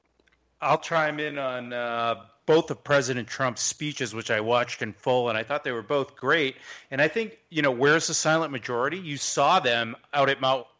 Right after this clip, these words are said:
Rushmore, who were applauding on his every word. Uh, and the fireworks display that they had with the commentary and music they put to it, amazing, amazing. He's slowly building this thing up.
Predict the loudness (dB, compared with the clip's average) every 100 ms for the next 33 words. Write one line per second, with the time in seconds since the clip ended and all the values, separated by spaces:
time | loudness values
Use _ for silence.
0 | 0 0 0 -2 -2 -2 -2 -4 2 4
1 | 4 2 -2 -4 -2 -2 -4 -2 0 2
2 | 0 -4 _ -20 -20 -20 -6 0 2 4
3 | 4 2 0 0 2 2 0 -4 -4 -4
4 | 0 2 2 2 -2 -4 -8 -8 -8 -4
5 | -2 -2 -4 -4 0 2 2 0 -6 -8
6 | -2 -2 -2 0 2 4 2 -2 -4 -4
7 | -4 -4 -4 -2 -2 0 2 0 -6 -20
8 | _ _ 0 4 4 4 2 -2 -4 -8
9 | -12 -6 -2 -2 -2 -4 -4 -4 2 2
10 | 4 0 0 0 2 -2 -2 -6 -4 -4
11 | -2 -2 -4 -6